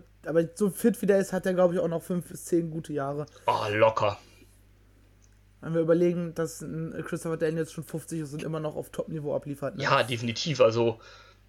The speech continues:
Speaker 2: von daher schon sehr gut. Bin ich auch etwas sehr enttäuscht, dass ich den nicht nehmen konnte. Sehr schade.
Speaker 1: Alles klar. Dein erster Pick
Speaker 2: Mein erster
Speaker 1: bei
Speaker 2: Pick
Speaker 1: den
Speaker 2: ist
Speaker 1: Männern.
Speaker 2: dann für mich ein Wrestler, der auch mit zu, äh, den overall besten Wrestlern der Welt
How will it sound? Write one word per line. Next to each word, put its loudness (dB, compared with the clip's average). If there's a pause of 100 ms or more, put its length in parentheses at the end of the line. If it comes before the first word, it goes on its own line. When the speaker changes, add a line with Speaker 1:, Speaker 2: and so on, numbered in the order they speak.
(720)
Speaker 2:
von 0
daher 6
schon -2
sehr 6
gut. -4 (420)
Bin 4
ich 0
auch 4
etwas 0 (500)
sehr 8
enttäuscht, 2
dass -2
ich -2
den 6
nicht 2
nehmen 2
konnte. 2
Sehr 6
schade. 2 (1600)
Speaker 1:
Alles -2
klar. 0 (120)
Dein 4
erster 2
Pick -2
Speaker 2:
Mein 4
erster 0
Speaker 1:
bei 2
Speaker 2:
Pick 4
Speaker 1:
den 2
Speaker 2:
ist 2
Speaker 1:
Männern. 6
Speaker 2:
dann -10 (840)
für 4
mich 4
ein -2
Wrestler, 6
der 4
auch 4 (280)
mit 4
zu, 4
äh, 8
den 0
overall 8
besten 2
Wrestlern 4
der 8
Welt 4